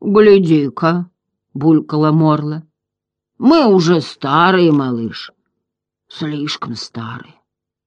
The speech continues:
Мы уже достаточно пожили, много повидали. Кто узнал так много, как мы,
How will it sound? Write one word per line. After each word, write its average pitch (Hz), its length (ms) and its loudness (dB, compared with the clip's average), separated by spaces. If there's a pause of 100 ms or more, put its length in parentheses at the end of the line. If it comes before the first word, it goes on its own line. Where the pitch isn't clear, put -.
(460)
Мы 466 240 2
уже 143 160 0
достаточно 127 840 -6
пожили, 127 800 -8 (760)
много 226 400 -4
повидали. 120 720 -12 (1400)
Кто 113 320 -8
узнал 127 460 -4
так 117 240 -8
много, 123 400 -6
как 117 240 -12
мы, 127 360 -4